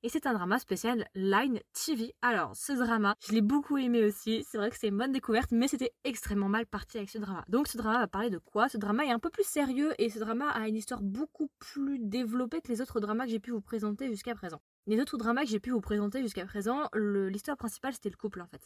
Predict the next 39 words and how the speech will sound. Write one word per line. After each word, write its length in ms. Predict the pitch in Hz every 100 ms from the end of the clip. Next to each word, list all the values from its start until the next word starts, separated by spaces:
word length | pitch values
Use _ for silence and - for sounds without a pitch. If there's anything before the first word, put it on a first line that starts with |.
| -
Ici, 400 | 277 277 - 349
c'est 220 | - 339
le 80 | 285
couple, 240 | - 320 240
mais 140 | 208
il 20 |
n'y 60 | 202
a 20 |
pas 180 | - 277
que 120 | 240
le 80 | 220
couple, 220 | 262 -
il 20 |
y 20 |
a 40 | 185
vraiment 220 | 202 240 -
une 160 | 277 247
enquête 320 | 214 247 - -
policière 580 | 254 220 208 - 254 -
qui 140 | -
est 20 |
derrière, 380 | 190 185 220 254
donc 160 | 185 -
ça, 100 | 240
c'est 140 | 202
pas 100 | 190
mal 180 | 202 240
si 140 | -
vous 240 | 196 190 196
aimez 160 | 196
bien, 220 | 185 226
justement, 420 | 196 190 202 202 202 208
des 220 | 233 226
histoires 360 | 233 247 233 -
où 80 | 214
la 140 | 202
romance 400 | 220 226 233 -
n'est 160 | 185 -
pas 240 | 233